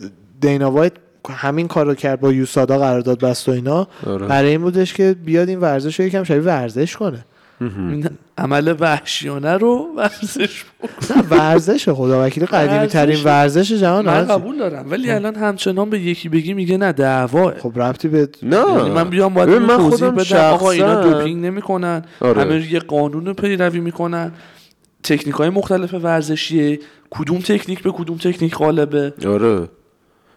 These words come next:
Speaker 2: نه، من واقعاً شخصاً خودم عاشق ام بی اِی بودم و بسکتبال از بچگی، اصلاً ورزش خونوادگی هم، و بعد الانم دنبال می‌کنم. تقریباً یکی دو ساله که اونم به واسطهٔ شما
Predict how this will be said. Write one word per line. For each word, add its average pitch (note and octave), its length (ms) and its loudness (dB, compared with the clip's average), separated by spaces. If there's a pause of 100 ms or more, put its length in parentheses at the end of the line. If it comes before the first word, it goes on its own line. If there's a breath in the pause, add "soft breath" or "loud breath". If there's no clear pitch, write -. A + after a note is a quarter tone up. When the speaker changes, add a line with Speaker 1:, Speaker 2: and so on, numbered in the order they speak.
Speaker 2:
نه، D#3+ 140 2
من G3+ 140 2
واقعاً F3 340 4
شخصاً F3 440 0
خودم E3+ 340 0
عاشق D3+ 340 0
ام D3+ 260 0
بی A#2+ 140 4
اِی C3+ 120 4
بودم D3+ 340 0
و D3+ 80 -2
بسکتبال A#2+ 680 -2
از A#2+ 160 -2
بچگی، A2+ 600 -2
اصلاً B2+ 320 -4 (340 soft breath)
ورزش A2 400 2
خونوادگی A2+ 800 2
هم، C#3+ 160 4
و D3 60 4
بعد C#3+ 260 2 (640 soft breath)
الانم B2+ 400 0
دنبال A#2+ 380 2
می‌کنم. D3+ 500 0
تقریباً A#2+ 800 0
یکی C3+ 320 -2
دو B2+ 220 2
ساله A2+ 320 2
که G#2+ 260 -2 (280 soft breath)
اونم B2 240 2
به A#2 80 4
واسطهٔ A2 500 0
شما A2 420 -2